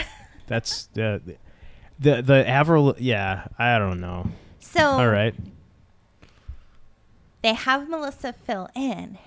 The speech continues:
Speaker 1: and fans start noticing these changes. Apparently, there was a slight height difference.
Speaker 2: Taller or shorter?
Speaker 1: I think the body double was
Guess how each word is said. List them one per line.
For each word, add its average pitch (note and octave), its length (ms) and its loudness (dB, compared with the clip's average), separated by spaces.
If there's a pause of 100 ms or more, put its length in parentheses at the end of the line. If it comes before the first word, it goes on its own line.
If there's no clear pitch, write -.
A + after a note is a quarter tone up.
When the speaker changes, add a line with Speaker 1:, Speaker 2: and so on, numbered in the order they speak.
(200)
Speaker 1:
and G3+ 380 -4
fans D#4 500 -8
start C#4+ 260 -4
noticing G#3 600 -6
these F3+ 320 -10
changes. F3 1120 -12 (720)
Apparently, C4+ 460 0
there C4 120 0
was G3+ 160 -6
a G#3+ 60 -12
slight A3+ 320 -2
height - 320 -8
difference. F#3 720 -8 (1400)
Speaker 2:
Taller A#2+ 360 2
or G#2+ 60 -2
shorter? G2+ 460 -2 (280)
Speaker 1:
I - 40 -18
think B3 240 -10 (300)
the F#3+ 640 -2 (120)
body F3+ 280 -4
double F3 300 -6
was E3+ 540 -12